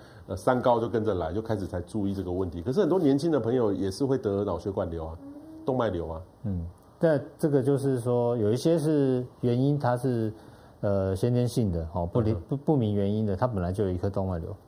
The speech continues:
Speaker 1: 嗯哼。
Speaker 2: 哦，那这个你当然没有办法再去预防它，因为它已经跑出来，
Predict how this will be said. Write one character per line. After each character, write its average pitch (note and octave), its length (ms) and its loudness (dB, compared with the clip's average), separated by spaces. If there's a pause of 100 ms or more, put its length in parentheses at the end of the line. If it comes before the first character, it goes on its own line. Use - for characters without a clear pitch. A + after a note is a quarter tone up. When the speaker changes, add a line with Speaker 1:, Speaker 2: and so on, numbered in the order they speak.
(160)
Speaker 1:
嗯 - 80 -4
哼。 D#2+ 60 -4
Speaker 2:
哦， E2 80 -6
那 C#3 140 2
这 D#3+ 140 2
个 C3 120 4
你 G2 160 0
当 A#2+ 180 0
然 A2 100 2
没 G#2+ 80 0
有 G2+ 60 0
办 G#2 140 0
法 F#2 60 -2
再 G#2 200 -2
去 G2 280 -2 (200)
预 A#2 120 0
防 F2 200 -4
它， F#2 140 -2
因 A#2+ 60 0
为 A#2 60 0
它 A2+ 100 2
已 F#2 40 -2
经 G2 120 -2
跑 E2 160 -2
出 F#2 200 -4
来， E2 80 -4